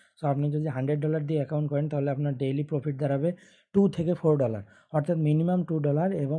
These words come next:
ম্যাক্সিমাম হচ্ছে ফোর ডলার, অর্থাৎ এর মধ্যেই ঘোরাফেরা করবে। এখন অ্যালগো বট যেদিন আপনার ভালো প্রফিট করবে সেদিন আপনার বেশি হবে, যেদিন কম প্রফিট করবে সেদিন আপনার কম হবে, কিন্তু দুই থেকে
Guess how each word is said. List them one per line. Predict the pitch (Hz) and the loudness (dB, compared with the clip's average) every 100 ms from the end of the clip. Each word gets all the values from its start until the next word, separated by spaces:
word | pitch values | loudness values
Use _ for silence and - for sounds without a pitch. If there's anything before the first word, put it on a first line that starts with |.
| 147 | -2
ম্যাক্সিমাম | 127 - 156 147 143 | -2 -4 -4 -2 -2
হচ্ছে | 131 180 | -4 -4
ফোর | 170 156 | 0 2
ডলার, | 135 113 110 | 2 -2 -6
অর্থাৎ | 127 147 - 165 | -8 -8 -6 -4
এর | 170 160 | -2 -2
মধ্যেই | 151 170 151 | -2 -2 -2
ঘোরাফেরা | 135 131 143 160 175 | -2 -2 -2 -2 0
করবে। | 160 117 101 - - _ | 0 0 -6 -16 -20 _
এখন | 156 139 147 147 - _ 160 | 0 2 2 0 -8 _ 2
অ্যালগো | 151 151 147 | 2 4 4
বট | 143 147 151 | 4 4 0
যেদিন | 143 151 156 - | 0 0 -2 -6
আপনার | 147 147 147 123 | -6 -2 -2 -2
ভালো | 127 139 143 170 _ _ - | 0 0 -2 -10 _ _ -2
প্রফিট | 139 156 - | -2 -2 -4
করবে | 156 170 160 | -2 -2 -4
সেদিন | 135 147 139 | -4 -2 -2
আপনার | 143 139 | -2 -2
বেশি | 135 170 151 | -2 0 0
হবে, | 156 143 | 2 0
যেদিন | 131 127 | -2 -2
কম | 143 143 | -2 -2
প্রফিট | 147 156 151 | -2 -2 -2
করবে | 151 165 160 | -2 -2 -4
সেদিন | 131 135 | -4 -4
আপনার | 123 165 196 - - _ | -4 -4 -6 -10 -20 _
কম | 160 151 | 0 0
হবে, | 120 131 | -2 -6
কিন্তু | 156 151 151 | -4 -2 0
দুই | 151 151 | 0 0
থেকে | 160 | -4